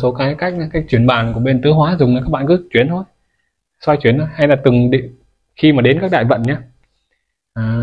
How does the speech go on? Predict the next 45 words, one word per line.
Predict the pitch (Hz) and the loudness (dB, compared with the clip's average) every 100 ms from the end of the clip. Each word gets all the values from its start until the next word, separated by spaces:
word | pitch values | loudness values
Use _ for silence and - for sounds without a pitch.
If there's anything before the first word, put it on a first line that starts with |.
| 120 | 0
đại, | 117 | 0
ví | 131 | 2
dụ | 151 | 2
đến | 147 131 | 2 0
đại | 185 | 0
vận | 120 117 | -2 0
này | 117 101 - _ _ | -2 -2 -12 _ _
thì | 117 | 0
cái | 123 | 2
cung | 131 139 | 2 2
mệnh | 131 120 | 2 -2
được | - | -6
cho | - 123 123 | 0 0 0
là | 98 92 _ - - - - | -4 -8 _ -20 -20 -14 -2
lắp | 127 | -2
vào | - | 0
đây, | 113 117 - _ _ _ _ | -2 -4 -8 _ _ _ _
lắp | 143 147 | -4 -2
cung | 127 | -2
mệnh | 120 | 0
vào | 113 | 2
đây, | 117 120 | 0 0
bắt | 151 | -2
đầu | 135 | -2
xoay. | - 127 117 _ _ _ _ _ | 0 -4 -4 _ _ _ _ _
À, | 107 104 | -10 -8
xoay | 107 131 120 | -2 0 0
thì | 104 | 0
đây | 113 | 0
là | 113 101 | -2 -2
bắt | 139 | -2
đầu, | 135 101 101 | 0 0 -2
đây | 104 | -4
là | 117 101 | -4 -6
cung | - 117 | -4 -4
huynh | 113 113 120 | -4 -2 0
đệ, | 120 120 | 0 -2
đây | 117 | -6
là | 110 | -6
cung | - 117 113 | -8 -6 -6
phụ | 123 | -2
mẫu | 110 143 | -2 -2
này, | 156 - _ | -4 -6 _
đây | 113 | -4
là | 120 | -4